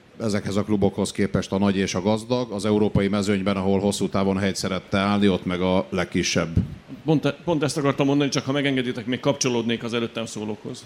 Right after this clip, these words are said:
Speaker 2: Tehát itt minden mindennel összefügg. Tehát az infrastruktúrád összefügg, mert oda szeretnének jönni a játékosok. A siker sem hagyja függetlenül ezeket a játékosokat, mert az eladás, az üzlet sem hagyja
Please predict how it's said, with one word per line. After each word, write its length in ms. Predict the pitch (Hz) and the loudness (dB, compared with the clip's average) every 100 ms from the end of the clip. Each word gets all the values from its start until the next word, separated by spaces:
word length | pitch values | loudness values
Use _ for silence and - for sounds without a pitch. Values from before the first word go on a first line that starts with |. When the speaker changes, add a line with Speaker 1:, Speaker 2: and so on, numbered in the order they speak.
| - | -12
Speaker 2:
Tehát 160 | - 123 | -10 -6
itt 100 | 123 | 0
minden 300 | 156 147 135 | 4 4 4
mindennel 460 | 139 131 123 120 | 4 4 0 -2
összefügg. 460 | 117 - 110 123 104 - - - - | -4 -6 -8 -8 -10 -14 -20 -20 -12
Tehát 260 | - 123 - | -4 -2 0
az 240 | 135 131 | 0 0
infrastruktúrád 720 | 147 151 131 147 131 135 131 123 | -2 -4 -4 -4 -4 -2 -2 -2
összefügg, 480 | 123 135 - 127 120 | -4 -6 -4 -4 -2
mert 180 | 120 117 | -4 -4
oda 120 | 127 | -4
szeretnének 520 | 113 123 117 127 120 | -4 -4 -2 -2 -2
jönni 180 | 127 120 | -2 -2
a 60 | 113 | -2
játékosok. 640 | 123 120 135 131 135 127 - - - - | -4 -4 -4 -4 -4 -6 -12 -18 -20 -10
A 80 | 123 | -2
siker 400 | - 190 143 131 | -2 0 0 0
sem 180 | 135 | -4
hagyja 260 | 127 135 123 | -2 -2 -4
függetlenül 540 | 120 123 123 110 127 | -6 -4 -4 -4 -4
ezeket 320 | 127 120 123 139 | -4 -4 -6 -4
a 40 | |
játékosokat, 720 | 127 123 135 127 143 135 143 | -4 -4 -6 -6 -8 -6 -8
mert 280 | 139 120 - - - - | -8 -10 -12 -20 -20 -12
az 140 | 131 147 | -10 -6
eladás, 500 | 160 139 120 110 131 | -4 -4 -4 -4 -6
az 100 | 135 | -6
üzlet 360 | 160 151 120 | -4 -2 -2
sem 140 | - 113 | -4 -6
hagyja 340 | 123 120 117 | -6 -6 -8